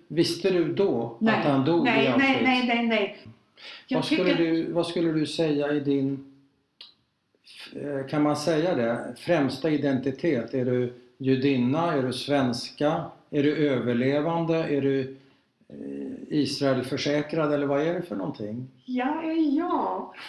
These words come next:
Speaker 2: Allt detta som vi har uppräknat finns inom mig.
Speaker 1: Ja.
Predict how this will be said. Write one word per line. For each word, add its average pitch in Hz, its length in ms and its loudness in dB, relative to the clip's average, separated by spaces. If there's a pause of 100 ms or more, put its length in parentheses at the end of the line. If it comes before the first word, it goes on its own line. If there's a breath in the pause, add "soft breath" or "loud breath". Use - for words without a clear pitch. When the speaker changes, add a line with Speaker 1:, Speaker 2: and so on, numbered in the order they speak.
Speaker 2:
Allt 294 300 0
detta 330 280 2
som 311 260 2
vi 302 140 4
har 320 260 2
uppräknat 294 840 2
finns 330 380 2
inom 294 360 4
mig. 233 540 0
Speaker 1:
Ja. 120 400 -8